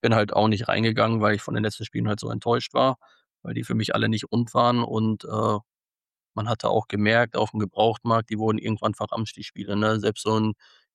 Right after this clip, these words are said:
Human Punishment The Beginning, was, glaub ich, in der Kampagne damals so Richtung hundert Euro gegangen ist, das hast du nachher nur noch für zwanzig Euro oder sowas wegbekommen.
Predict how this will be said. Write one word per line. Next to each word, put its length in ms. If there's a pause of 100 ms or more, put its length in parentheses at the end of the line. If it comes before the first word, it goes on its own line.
(100)
Human 240
Punishment 500
The 100
Beginning, 440
was, 160
glaub 140
ich, 80
in 60
der 60
Kampagne 400
damals 400
so 380 (920)
Richtung 320
hundert 240
Euro 280
gegangen 260
ist, 120
das 360
hast 160
du 60
nachher 520
nur 140
noch 160
für 160
zwanzig 340
Euro 220
oder 160
sowas 240
wegbekommen. 560